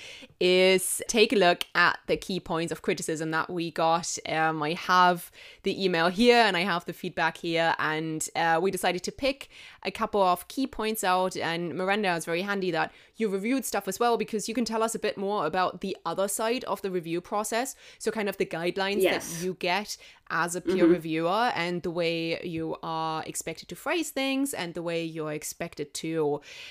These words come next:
Speaker 1: handle certain theoretical issues, right? So
Speaker 2: Yes.
Speaker 1: this first part was very much just to, like, set the scene for us to see, okay, so we have a long turn-, turnaround time, fair enough, right?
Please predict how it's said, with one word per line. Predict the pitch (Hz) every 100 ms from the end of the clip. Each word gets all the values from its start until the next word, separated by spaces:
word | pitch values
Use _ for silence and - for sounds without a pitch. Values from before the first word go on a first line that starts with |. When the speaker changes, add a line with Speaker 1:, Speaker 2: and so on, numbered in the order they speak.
| -
Speaker 1:
handle | - 208 226 214 208 202 190 196 202
certain | - 175 165 170 165 160
theoretical | 156 170 165 165 - - 156
issues, | 139 240 - 220 208 202
right? | 175 180 190 - - - - - -
So | - 226 214 220 220 -
Speaker 2:
Yes. | 180
Speaker 1:
this | 240 -
first | 214 220 -
part | 254 208
was | 196
very | 185 180
much | 190 175
just | 190 180
to, | - 175 160 -
like, | 156
set | - - 175
the | 185
scene | - 190 185
for | 190 233
us | 277 320 -
to | 202
see, | - 202 151
okay, | 160 - 147
so | 156 135 143
we | 143
have | 165 -
a | 117
long | 220 277
turn-, | 277 247 226 220
turnaround | 208 208 233 208 196 185 180
time, | - 170 170 170 165 - - -
fair | - 165
enough, | 165 151 160 -
right? | 143 147 147